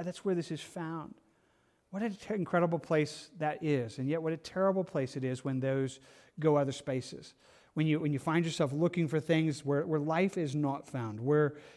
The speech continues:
it cannot be. And I just wanna call you away from that this evening and into a place where you would find yourself saying,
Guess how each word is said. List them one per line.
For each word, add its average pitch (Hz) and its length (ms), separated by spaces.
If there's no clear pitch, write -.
it 196 260
cannot 151 800
be. 120 300
And 160 100
I 185 100
just 220 240
wanna 180 140
call 156 340
you 147 200
away 135 360
from 180 260
that 151 200
this 143 220
evening 131 400
and 156 160
into 202 300
a 185 60
place 139 520
where 139 440
you 175 200
would 156 200
find 113 260
yourself 127 340
saying, 117 360